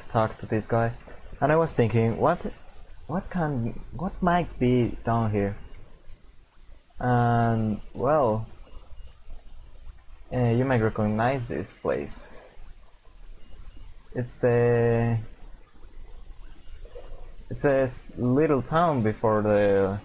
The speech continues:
before the library and Grimoire fight. So if we manage to,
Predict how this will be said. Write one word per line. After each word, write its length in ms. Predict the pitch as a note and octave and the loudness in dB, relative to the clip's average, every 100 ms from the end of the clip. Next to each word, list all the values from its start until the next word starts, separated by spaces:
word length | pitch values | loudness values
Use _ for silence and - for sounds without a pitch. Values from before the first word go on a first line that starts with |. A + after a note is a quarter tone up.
| - - - - - - | -12 -18 -18 -20 -20 -10
before 220 | A2 G#2+ G#2+ | -6 -2 2
the 100 | A2 | 4
library 460 | B2+ C3+ A2 G#2 | 4 6 4 6
and 340 | G2+ G2+ G2+ G#2 | 4 4 2 2
Grimoire 360 | A2+ A#2+ G2+ - | 4 4 0 2
fight. 280 | C3 A#2 - - - - - - | 2 2 -2 -14 -16 -16 -18 -8
So 320 | - C#3 C3 | 2 2 4
if 180 | C3 B2 | 0 0
we 80 | E3 | 2
manage 400 | F3+ A#2+ B2 A#2+ - - | 4 4 4 2 -4 -6
to, 360 | A#2 A#2 A#2 | 0 2 2